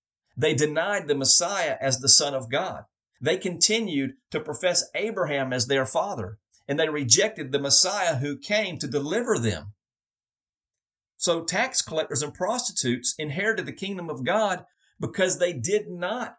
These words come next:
reject the Messiah, but they embraced Jesus Christ.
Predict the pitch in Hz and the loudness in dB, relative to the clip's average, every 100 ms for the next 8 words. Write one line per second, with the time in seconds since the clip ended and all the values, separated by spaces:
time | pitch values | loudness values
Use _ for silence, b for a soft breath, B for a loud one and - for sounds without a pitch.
0 | - 135 123 110 131 - 117 113 104 131 | -6 -2 0 2 2 2 -2 2 4 2
1 | 120 92 92 _ - 143 165 170 165 135 | 2 -2 -4 _ 0 2 4 0 0 -2
2 | 147 180 214 131 123 135 117 113 - 120 | 0 2 2 0 0 0 0 0 -2 -4
3 | 92 87 - | -4 -4 -6